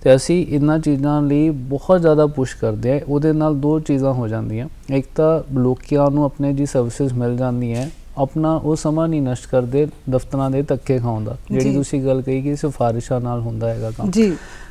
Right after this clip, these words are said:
Speaker 1: ਦੂਜਾ, ਜਦੋਂ ਉਹ ਸਾਡੇ ਕੋਲ ਨਹੀਂ ਆਉਣਗੇ, ਉਹ ਸਾ-, ਉਹਨਾਂ ਨੂੰ ਆਪਣਾ ਕੰਮ ਬੈਠੇ ਬਿਠਾਏ
Speaker 2: ਬਿਲਕੁਲ।
Speaker 1: ਮਿਲਦਾ ਹੈ, ਸਾਡੇ ਕੋਲ ਆ ਕੇ ਨਹੀਂ ਮਿਲਦੇ ਪਏ, ਸਾਡਾ ਜਿਹੜੇ ਆਫਿਸਰਸ ਦਾ ਸਮਾਂ ਉਹ ਵੀ ਬਚਣਾ ਹੈਗਾ। And officers can use that time for the other development works of the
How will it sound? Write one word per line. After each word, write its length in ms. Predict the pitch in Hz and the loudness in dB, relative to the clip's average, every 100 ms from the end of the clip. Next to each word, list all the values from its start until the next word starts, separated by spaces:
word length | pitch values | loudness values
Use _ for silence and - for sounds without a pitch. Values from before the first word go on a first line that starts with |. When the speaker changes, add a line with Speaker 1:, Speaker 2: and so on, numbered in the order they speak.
| - 127 | -4 2
Speaker 1:
ਦੂਜਾ, 380 | 143 147 185 | 4 8 6
ਜਦੋਂ 320 | 180 170 175 165 | 8 4 2 0
ਉਹ 260 | 160 196 214 | 4 6 6
ਸਾਡੇ 320 | 185 175 175 | 4 4 2
ਕੋਲ 240 | 180 175 | 2 2
ਨਹੀਂ 240 | 156 160 160 | 2 2 2
ਆਉਣਗੇ, 420 | 127 117 117 147 - - 135 | 0 -2 -4 -4 -10 -8 0
ਉਹ 120 | 147 | 4
ਸਾ-, 200 | 143 139 | 4 4
ਉਹਨਾਂ 260 | 143 151 | 4 2
ਨੂੰ 120 | 156 156 | 2 0
ਆਪਣਾ 280 | 147 151 | 0 0
ਕੰਮ 280 | 151 147 147 | 2 0 2
ਬੈਠੇ 280 | 139 123 143 | 2 2 0
ਬਿਠਾਏ 240 | 139 143 | 0 0
Speaker 2:
ਬਿਲਕੁਲ। 180 | 139 123 | 0 0
Speaker 1:
ਮਿਲਦਾ 180 | 117 120 | 0 0
ਹੈ, 120 | 139 | 0
ਸਾਡੇ 360 | 151 131 127 131 | 0 2 2 0
ਕੋਲ 200 | 139 135 | 0 0
ਆ 120 | 123 | 0
ਕੇ 160 | - 131 | -2 -6
ਨਹੀਂ 260 | 123 127 | -4 -4
ਮਿਲਦੇ 340 | 135 123 117 120 | -4 -4 -4 -4
ਪਏ, 260 | 123 147 165 | -2 -4 -6
ਸਾਡਾ 400 | - 127 120 143 | -4 -2 0 2
ਜਿਹੜੇ 200 | 147 147 | 2 2
ਆਫਿਸਰਸ 600 | 143 123 120 160 190 185 | 2 2 0 -2 -2 0
ਦਾ 80 | 185 | 0
ਸਮਾਂ 300 | 170 151 165 | -2 -2 -2
ਉਹ 160 | 160 185 | -2 0
ਵੀ 160 | 196 | 0
ਬਚਣਾ 460 | 185 123 120 123 123 | 0 -2 -2 -2 -2
ਹੈਗਾ। 340 | 123 120 160 | -2 -2 -2
And 60 | 175 | -4
officers 640 | - - - 170 - 202 | -4 -4 -2 -2 0 -2
can 420 | - 190 175 185 175 - - - - - 147 | -2 -2 -2 -2 -6 -12 -18 -18 -8 4 6
use 200 | 202 220 | 8 6
that 260 | 190 180 175 | 6 6 4
time 380 | - 135 147 | 2 2 2
for 260 | 180 170 165 | 2 2 2
the 200 | 185 247 - - - 165 | 0 0 -6 -12 2 4
other 140 | 196 185 | 6 6
development 440 | 160 147 156 151 | 6 4 4 2
works 340 | 139 131 - | 4 2 2
of 60 | 117 | 0
the 120 | 113 | 0